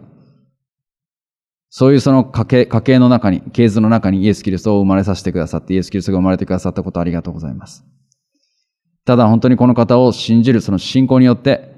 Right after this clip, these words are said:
あなたがその信仰を正しいと認めてくださることもありがとうございます。ヨセフがあなたのことを信頼して、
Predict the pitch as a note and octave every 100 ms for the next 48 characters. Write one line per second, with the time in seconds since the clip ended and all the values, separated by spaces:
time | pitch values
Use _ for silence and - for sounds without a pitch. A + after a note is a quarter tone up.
0 | - - G2+ G2+ G2+ F#2+ F#2+ - A2 G#2
1 | G#2+ G2+ G#2 - B2 G2 G2 G#2+ G#2 G2+
2 | G2+ F#2+ G#2 F#2+ A2+ A#2 F#2+ F2+ F2 F2
3 | E2 - C#2+ - - _ _ _ _ _
4 | _ _ _ _ _ _ _ _ _ _
5 | _ _ _ _ _ - A#2+ B2 A2 A#2+
6 | - - A2 A2 A2+ G#2+ G#2 G2+ F#2 -
7 | A#2 B2 A#2+ C#3 - -